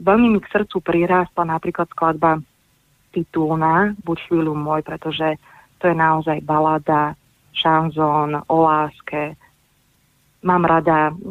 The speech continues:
vlastne pána Švába práve preto, že máme veľmi podobné hudobné cítenie a nastavenie a tiež som s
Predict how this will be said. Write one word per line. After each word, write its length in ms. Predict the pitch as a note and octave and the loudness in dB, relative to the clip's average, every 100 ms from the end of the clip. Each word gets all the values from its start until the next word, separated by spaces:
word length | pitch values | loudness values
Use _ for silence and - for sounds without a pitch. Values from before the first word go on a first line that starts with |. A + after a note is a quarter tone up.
| D#3 D3+ | -8 -4
vlastne 640 | D3+ D3 - D#3+ D#3 D3+ | -4 -4 -10 -10 -10 -6
pána 320 | E3+ D#3+ D#3 | -2 -2 -2
Švába 560 | - D#3 D#3 D#3 D#3 D#3 - _ _ | -6 -2 -2 -2 -2 -4 -8 _ _
práve 320 | - E3 D#3+ | 0 2 0
preto, 400 | - D#3 - D#3+ | -2 -2 -2 -2
že 560 | D#3 D#3+ D#3 D3+ D3+ D#3 _ _ _ - | 0 2 2 0 -2 -6 _ _ _ -6
máme 320 | D#3+ D#3+ D#3+ | 0 0 0
veľmi 240 | E3+ E3+ | 0 0
podobné 320 | E3 D#3+ D#3+ D#3+ | -2 -2 -2 -4
hudobné 400 | D#3 D#3+ E3 D#3 | -2 -4 -4 -8
cítenie 480 | - D#3 - D#3+ D#3+ | -8 -8 -6 -4 -4
a 80 | D3+ | -4
nastavenie 800 | D3+ D3 - E3 E3+ F3+ G#3 A#3+ - - _ _ _ - | -6 -6 -2 0 0 2 2 0 -6 -20 _ _ _ -8
a 460 | D3+ D3+ D3 D3 D3+ - _ _ _ _ _ | -2 -2 -2 -4 -10 -20 _ _ _ _ _
tiež 240 | - F3 E3 | 0 0 0
som 160 | E3+ | -2
s 80 | D#3 | -4